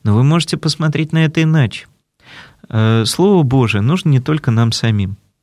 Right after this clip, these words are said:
Оно нужно еще тем людям, которые еще это слово не слышали.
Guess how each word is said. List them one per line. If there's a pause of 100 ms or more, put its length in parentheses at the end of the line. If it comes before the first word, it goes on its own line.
(540)
Оно
нужно
еще
тем
людям,
которые
еще
это
слово
не
слышали.